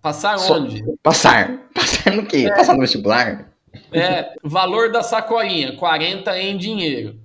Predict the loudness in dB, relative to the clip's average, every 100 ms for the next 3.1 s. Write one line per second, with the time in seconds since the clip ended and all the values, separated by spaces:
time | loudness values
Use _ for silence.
0 | -6 -4 -2 -2 -2 -2 0 0 -2 -4
1 | -4 -6 -8 -12 -14 _ -4 -2 -2 -2
2 | -4 -4 -8 -10 -4 -2 0 -2 -4 -10